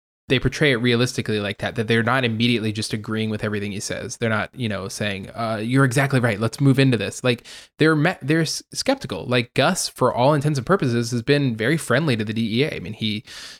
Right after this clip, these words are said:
has donated money, he's donated time. And, and so I think that their reaction initially is, is really realistic. The other thing I like about this scene is that, you know, we talked about in,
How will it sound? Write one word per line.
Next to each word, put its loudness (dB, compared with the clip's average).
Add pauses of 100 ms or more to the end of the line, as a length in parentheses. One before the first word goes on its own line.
(100)
has -2
donated 2
money, 2
he's -2
donated -2
time. -2
And, -6
and -2
so 2
I -12
think -2
that 2
their 2
reaction -2
initially -2
is, -6 (160)
is -4
really 2
realistic. -6 (320)
The 4
other 2
thing 4
I 4
like 4
about 0
this -6
scene 0
is -4
that, -2 (500)
you 2
know, 6
we 4
talked -2
about 2
in, -2